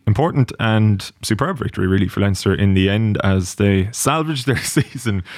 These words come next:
If you were to go off some of the comments we got in last week's podcast, would it have been a travesty if they'd lost? Uh, we'll be looking back on the season, generally speaking, and asking and answering, where does each province need to improve? We'll also turn our eyes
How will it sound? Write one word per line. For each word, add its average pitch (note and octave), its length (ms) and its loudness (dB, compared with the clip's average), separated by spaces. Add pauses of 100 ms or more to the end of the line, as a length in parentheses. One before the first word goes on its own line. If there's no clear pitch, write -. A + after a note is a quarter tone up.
(200)
If A2 100 0
you A2+ 80 4
were G2+ 80 2
to A2+ 80 0
go A2+ 180 2
off G#2+ 180 0
some - 160 -2
of A2+ 60 -2
the A2+ 60 0
comments C3 340 -2
we F3+ 100 2
got C3 200 0
in B2 100 -2
last C3 300 0
week's A2+ 180 0
podcast, G#2+ 480 0
would A2 100 0
it G#2+ 80 0
have G2+ 100 -4
been G#2+ 100 2
a G#2 80 2
travesty A2+ 580 -2
if G#2 120 0
they'd G#2 180 0
lost? A2+ 360 0 (460)
Uh, G2 200 -2
we'll F#2+ 140 0
be G#2 120 2
looking A2 240 2
back F#2+ 240 -2
on F#2 80 -6
the F2+ 60 -4
season, F#2 260 -2
generally F#2 280 0
speaking, F#2 400 0
and F2+ 160 0
asking G#2+ 460 -2
and G#2+ 160 -4
answering, G2 480 -4
where G2 200 2
does F#2+ 260 -2
each A#2+ 300 2
province G2+ 600 -2 (380)
need G2+ 260 0
to G2 160 2
improve? C3+ 720 2
We'll G2 200 2
also G2+ 360 0
turn G2+ 280 -2
our G2 120 2
eyes F#2+ 380 -2